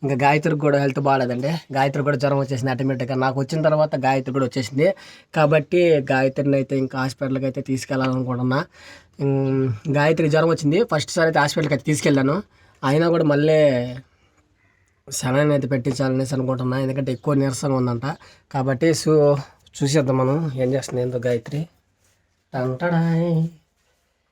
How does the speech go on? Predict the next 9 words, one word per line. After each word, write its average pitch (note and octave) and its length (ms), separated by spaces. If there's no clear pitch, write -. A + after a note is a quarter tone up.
ఇదే E3 320
మన D3+ 260
బిగ్ D#3+ 400
హౌస్. E3+ 540
హలో E3 200
మేడం, E3 460
హలో. E3+ 360
హాస్పిటల్ D#3+ 500
మామ. C#3 300